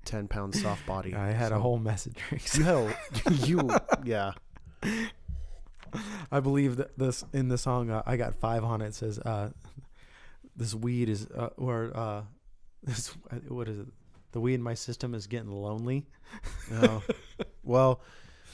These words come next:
Speaker 1: the only thing that I
Speaker 2: We
Speaker 1: filled
Speaker 2: shoulda
Speaker 1: my
Speaker 2: had forties, man. Damn.
Speaker 1: I filled my tummy with too much food.
Speaker 2: Your tum tum.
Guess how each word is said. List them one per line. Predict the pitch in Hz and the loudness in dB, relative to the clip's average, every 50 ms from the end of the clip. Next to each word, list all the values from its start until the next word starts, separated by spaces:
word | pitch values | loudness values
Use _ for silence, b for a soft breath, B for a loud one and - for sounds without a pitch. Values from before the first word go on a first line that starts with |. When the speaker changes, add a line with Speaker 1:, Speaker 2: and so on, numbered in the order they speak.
| B 135 B B B - - - | B -16 B B B -16 -6 2
Speaker 1:
the | 117 135 | 6 8
only | 147 170 180 175 | 10 10 10 8
thing | 160 - 160 160 156 | 8 6 4 4 6
that | 143 123 | 4 4
I | 107 117 | 4 4
Speaker 2:
We | 127 131 | 2 2
Speaker 1:
filled | - - 156 151 | 4 4 4 6
Speaker 2:
shoulda | 208 233 226 220 | 6 8 8 8
Speaker 1:
my | 196 160 | 8 6
Speaker 2:
had | 160 147 127 110 | 6 4 2 0
forties, | - - 123 123 120 113 104 101 95 90 | -2 -2 0 2 2 2 0 -2 -4 -4
man. | 98 98 98 101 101 95 - - | -2 -2 -2 -2 -4 -6 -6 -4
Damn. | - 123 165 156 131 113 101 92 87 - | -2 0 2 4 4 2 0 -2 -4 -2
Speaker 1:
I | - 147 | 0 0
filled | 151 - - - 156 135 | 2 4 4 4 4 4
my | 127 123 123 | 4 0 0
tummy | - - 117 110 107 101 | 0 0 -2 0 0 0
with | 98 98 95 - - - - | 0 -2 -2 -4 -6 -12 -10
too | - - 117 | -8 -4 -2
much | 110 107 98 - | -2 -2 -4 -6
food. | - - 98 101 95 92 95 - - - - | -8 -8 -6 -6 -6 -6 -8 -10 -12 -12 -10
Speaker 2:
Your | 120 107 | -10 -8
tum | - - 117 110 | -6 -6 -6 -4
tum. | 107 107 104 98 98 101 | -4 -6 -6 -6 -8 -10